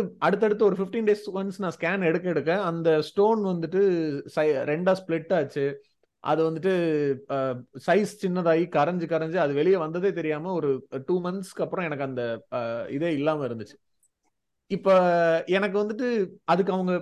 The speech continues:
ரெ-, ஆக்சுவலா, அஹ், டாக்டர்ஸ் கொடுத்தது ரெண்டே மருந்து தான். ஒண்ணு வந்துட்டு அந்த ஹோமியோபதி அந்த லிக்விட் மாதிரி இருந்தது ஒண்ணு, அப்புறம் வந்துட்டு சிஸ்டோன்னு ஒரு டேப்லெட் கொடுப்பாங்க. அதுவுமே வந்துட்டு அது,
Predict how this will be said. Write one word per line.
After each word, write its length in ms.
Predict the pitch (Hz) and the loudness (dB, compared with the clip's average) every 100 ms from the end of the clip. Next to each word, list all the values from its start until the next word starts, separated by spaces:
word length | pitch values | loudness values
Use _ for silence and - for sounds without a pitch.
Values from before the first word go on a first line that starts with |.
| - | -2
ரெ-, 220 | 147 151 | -2 -2
ஆக்சுவலா, 400 | 127 143 202 208 208 - | -4 -4 0 2 2 -2
அஹ், 160 | - 120 | -8 -4
டாக்டர்ஸ் 340 | 113 170 180 | -4 -4 -6
கொடுத்தது 260 | 175 160 190 | -6 -4 -2
ரெண்டே 260 | 147 147 165 | -2 0 -2
மருந்து 280 | 151 127 123 | -2 -4 -8
தான். 140 | 113 | -6
ஒண்ணு 220 | 123 147 165 | -6 -4 -4
வந்துட்டு 280 | 156 156 | -4 -4
அந்த 260 | 175 147 143 139 | -4 -4 0 0
ஹோமியோபதி 520 | 131 156 160 143 139 135 127 123 120 117 113 | 0 -2 -2 -2 -2 -2 -2 -2 -4 -6 -8
அந்த 260 | - 120 123 | -10 -8 -6
லிக்விட் 340 | 127 156 143 | -6 -6 -6
மாதிரி 160 | 131 127 | -4 -6
இருந்தது 280 | 117 117 113 | -6 -8 -8
ஒண்ணு, 200 | 113 180 285 _ _ _ - | -10 -12 -14 _ _ _ -8
அப்புறம் 280 | 143 170 160 | -2 0 0
வந்துட்டு 260 | 156 196 190 156 131 120 - 120 | -2 0 0 0 -2 -4 -8 -8
சிஸ்டோன்னு 600 | 226 - - 214 180 170 | -8 -8 -2 0 0 -2
ஒரு 160 | 139 | -2
டேப்லெட் 360 | 135 139 127 120 | 0 0 -2 -4
கொடுப்பாங்க. 340 | 117 113 110 | -8 -8 -2
அதுவுமே 480 | 131 190 208 208 208 | 2 6 4 4 0
வந்துட்டு 320 | 175 151 208 196 | 0 -4 -2 0
அது, 200 | 139 | 0